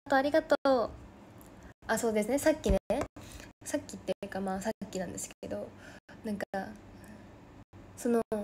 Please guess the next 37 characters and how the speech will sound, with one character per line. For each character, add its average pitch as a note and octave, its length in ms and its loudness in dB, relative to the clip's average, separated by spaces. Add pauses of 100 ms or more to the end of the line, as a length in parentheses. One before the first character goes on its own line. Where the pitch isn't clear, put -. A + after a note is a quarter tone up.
(1200)
先 C#4 180 6 (260)
輩、 C#4+ 180 2 (140)
先 C#4+ 220 4
輩 C4 340 4
が、 C4+ 240 6
な A#3+ 80 -2
ん A3+ 40 -4
か G#3 60 -2
昔、 - 760 0 (800)
な G#3+ 80 0
ん - 20 0
か - 60 -4
旅 A3+ 140 6
館 D#4+ 200 10
で D4 80 8
働 C#4+ 340 6
い C4+ 40 4 (140)
と B3+ 80 2
っ - 40 -4 (140)
た - 160 -4 (140)
み F#3+ 80 -8
た - 80 -4
い - 20 -8
な - 60 -12
感 G#3 240 -6 (100)
じ - 120 -8
で、 G#3 200 -2 (360)
「ど D#4 100 10
ん F#4+ 40 10
な F4 100 10
格 G#3 180 0 (160)
好 G3 180 6
で、 G3 260 8 (1800)
ど D4+ 120 10
ん F4+ 40 8
な F4+ 120 6
格 C#4+ 220 4